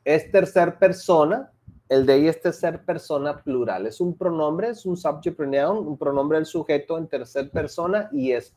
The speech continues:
plural, ¿ok? Entonces, cuando usamos el they, por ejemplo, supongamos que, que Leslie y yo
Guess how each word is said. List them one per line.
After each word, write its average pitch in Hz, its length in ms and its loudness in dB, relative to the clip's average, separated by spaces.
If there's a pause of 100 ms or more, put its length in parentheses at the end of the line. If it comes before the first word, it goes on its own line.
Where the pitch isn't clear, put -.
plural, 127 640 -4 (180)
¿ok? - 220 -16 (1160)
Entonces, 147 600 0
cuando 214 760 4
usamos 165 560 -2
el 151 180 2
they, 180 280 2
por 156 220 0
ejemplo, 139 680 -2 (280)
supongamos 139 720 0
que, 127 540 2 (520)
que 131 140 0
Leslie 147 440 4
y 147 80 -2
yo 180 360 2